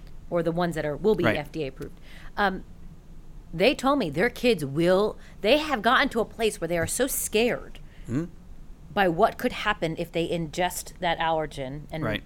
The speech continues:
Speaker 1: typically it's a peanut that I was, you know,
Speaker 2: Mm-hmm.
Speaker 1: discussing. They, they can't get their kid to, to, to take this stuff.
Speaker 2: Right.
Speaker 1: They honestly, they, w-, one of them is my cousin, and sh-, her daughter won't, w-, th-, she would be a prime candidate, as my
Speaker 2: Yeah.
Speaker 1: understanding, for this.
Speaker 2: Yeah.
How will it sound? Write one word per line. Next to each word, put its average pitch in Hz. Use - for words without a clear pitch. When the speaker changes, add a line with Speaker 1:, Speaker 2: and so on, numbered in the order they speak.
Speaker 1:
typically 190
it's 147
a 165
peanut 156
that 151
I 143
was, 147
you 151
know, -
Speaker 2:
Mm-hmm. 120
Speaker 1:
discussing. 170
They, 214
they 277
can't 330
get -
their 180
kid 151
to, 151
to, -
to 170
take 160
this 135
stuff. -
Speaker 2:
Right. 220
Speaker 1:
They 226
honestly, 311
they, 214
w-, 202
one 220
of 359
them 214
is 185
my 196
cousin, 170
and 190
sh-, -
her -
daughter 285
won't, 202
w-, 196
th-, 196
she 302
would 311
be 302
a 285
prime 254
candidate, 226
as 170
my 120
Speaker 2:
Yeah. 120
Speaker 1:
understanding, 254
for -
this. 156
Speaker 2:
Yeah. 104